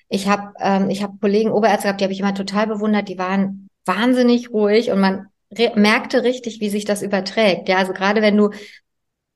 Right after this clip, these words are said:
du bist ja irgendwann erfahren in de-, dem, was du tust, und dann bist du Oberarzt. Und das war wahnsinnig faszinierend zu merken, wenn da jemand ruhig war, mit Stress umgehen konnte,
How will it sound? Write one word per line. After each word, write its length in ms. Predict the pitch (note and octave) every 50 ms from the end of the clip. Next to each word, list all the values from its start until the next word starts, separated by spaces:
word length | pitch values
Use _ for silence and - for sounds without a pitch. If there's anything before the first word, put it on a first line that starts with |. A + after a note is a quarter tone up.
| _ _ -
du 80 | G#3
bist 240 | F3+ G#3+ A3+ A3 -
ja 120 | C#4 B3 -
irgendwann 680 | G3 A3 A3+ A3 G#3+ G#3 G#3 G#3 G#3 G3+ G3 - - - _
erfahren 800 | - F3+ F3 F3 - - F#3 F3+ G3+ A3+ A#3+ A#3+ B3 B3+ B3+ B3
in 180 | - A3 A3+
de-, 220 | G#3+ A3 G#3+ A3 G#3+
dem, 220 | G3+ A3 A3+ A3+
was 160 | A3 A3 A3
du 60 | - G#3
tust, 360 | - - A3 A3+ A#3 A3+ A3+
und 120 | F#3+ F#3+
dann 140 | F#3+ F#3 F#3
bist 160 | F#3 - -
du 60 | -
Oberarzt. 360 | - F#3 A3 G#3 G#3 A3 G#3+ G3
Und 120 | G3 G3 - - - - - -
das 200 | - G3 G3 G3
war 300 | G3 F#3+ F#3+ F#3+ F#3+ - - - -
wahnsinnig 480 | - F3+ F#3 A3+ B3 A#3+ A#3 A3+ A3 -
faszinierend 500 | A3+ G#3+ G#3+ - G#3+ G#3 G#3+ G#3+ G#3+ G#3
zu 100 | - G3
merken, 540 | F#3+ F#3+ F#3+ G3 G#3+ A3 G#3+ A#3+ A3+ G#3+ G3
wenn 200 | G3 F#3+ G3 G3
da 80 | G3
jemand 460 | F#3+ F#3+ F#3+ F#3+ G3 G3 G3 G3 - - _ _ -
ruhig 420 | F#3 G3 G#3 A#3 C4 B3+ C4+ -
war, 160 | B3+ B3 B3 A#3+
mit 140 | G#3+ G#3+
Stress 320 | G#3 - - - A3 A3 -
umgehen 420 | G#3+ A3+ A3+ A3+ A3 G#3+ G#3 G#3+
konnte, 400 | - G#3 G#3 G#3 G#3 A3 G#3+ G#3